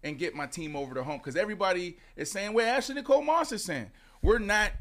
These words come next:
we're not gonna be good. We have no, we don't have a chance." But damn, if I can go out there and have another big year like I did two years ago, eighteen hundred yards or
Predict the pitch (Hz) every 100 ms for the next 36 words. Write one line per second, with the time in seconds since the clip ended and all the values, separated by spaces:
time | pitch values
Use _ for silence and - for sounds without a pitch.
0 | - - 185 208 196 180 170 147 127 139
1 | 127 180 180 190 180 180 - - 165 185
2 | 185 180 202 185 - 107 85 - - -
3 | _ 139 143 - 180 170 135 170 - 175
4 | 165 151 147 151 127 131 147 135 139 110
5 | 151 147 131 135 127 135 - 127 131 190
6 | 160 135 131 143 143 156 147 131 117 139
7 | 156 120 117